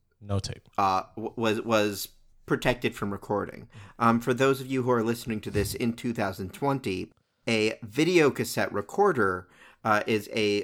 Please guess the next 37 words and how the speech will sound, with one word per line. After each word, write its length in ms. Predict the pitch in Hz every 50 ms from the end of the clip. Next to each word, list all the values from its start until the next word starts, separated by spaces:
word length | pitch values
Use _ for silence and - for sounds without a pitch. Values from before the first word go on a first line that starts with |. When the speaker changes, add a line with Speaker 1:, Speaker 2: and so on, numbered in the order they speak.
| - -
Speaker 2:
or 140 | 110 104 104
a 100 | 98 -
camcorder 880 | - - - 170 180 202 202 196 - - 123 98 95 92 90 87 -
Speaker 1:
There 120 | - - 90
you 100 | 85 80
go. 140 | 80 78 - -
Speaker 2:
is 220 | 123 120 110 110
one 280 | 117 120 117 113 113 107
that 220 | 110 104 101 -
would 240 | 107 101 98 98 90 - - - - -
record 840 | 107 98 - _ - - - 160 170 180 170 143 123 117 110 - -
a 140 | 110 107 104
video 540 | 92 98 110 104 104 101 104 101 95 95 95
the 100 | 98 98
way 160 | 95 104 104
you 220 | 104 98 101 101 98
would 440 | 92 92 98 95 98 98 98 - - - -
on 280 | 101 95 95 95 92 - _
TikTok, 720 | - 165 165 160 - - - 92 82 85 - - - - _ -
but 380 | 110 98 101 101 - - -
in 300 | 110 104 101 95 92 92
longer 420 | 101 110 120 139 156 160 151 135 110
settings. 680 | - - 104 95 87 90 82 82 82 85 - - - - _ -
Speaker 1:
It's 120 | - -
also 240 | 110 107 - 117 101
a 60 | 95
bigger 320 | 98 95 107 98 98 92 90
thing. 300 | - 95 98 95 90 - _ _ _ _ _ -
Speaker 2:
Yeah. 260 | - 123 110 90 - - -
Also, 320 | 127 131 131 - 139 131
it, 220 | - 120 113 117 120
it's, 380 | 123 117 113 117 - - - -
um, 340 | 117 104 104 107 107 104 - - -
shoulder 380 | - - 127 117 117 120 117 117
ma-, 140 | 117 113 - - -
you 120 | 113 107
know, 200 | 98 98 110